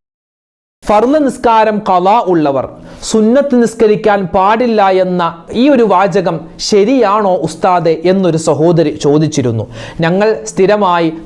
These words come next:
തഹജ്ജുദ് നിസ്കരിക്കാറുണ്ട്, വിത്ർ നിസ്കരിക്കാറുണ്ട്, ദുഹാ നിസ്കരിക്കാറുണ്ട്, അവ്വാബി നിസ്കരിക്കാറുണ്ട്.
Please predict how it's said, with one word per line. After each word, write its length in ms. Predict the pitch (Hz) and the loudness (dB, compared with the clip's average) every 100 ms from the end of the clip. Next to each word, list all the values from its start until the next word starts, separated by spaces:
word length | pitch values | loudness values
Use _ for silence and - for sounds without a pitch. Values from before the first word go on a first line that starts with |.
| - | -4
തഹജ്ജുദ് 440 | 151 160 185 185 | 0 0 2 0
നിസ്കരിക്കാറുണ്ട്, 800 | 170 - 170 151 151 135 123 117 - - 190 | 0 0 0 0 0 0 -2 -4 -6 -4 -2
വിത്ർ 280 | 214 269 | 0 2
നിസ്കരിക്കാറുണ്ട്, 840 | 240 202 - 170 151 147 131 123 143 - 190 | 2 0 0 0 2 2 0 -2 -6 -4 0
ദുഹാ 240 | 202 214 285 | 0 0 0
നിസ്കരിക്കാറുണ്ട്, 840 | 233 - 185 160 165 147 135 117 | -2 -2 0 2 0 0 -2 -6
അവ്വാബി 680 | - - 143 160 190 262 285 | -8 -4 0 2 2 2 0
നിസ്കരിക്കാറുണ്ട്. 800 | 233 - 180 160 160 147 139 | -2 -2 -2 0 0 0 -2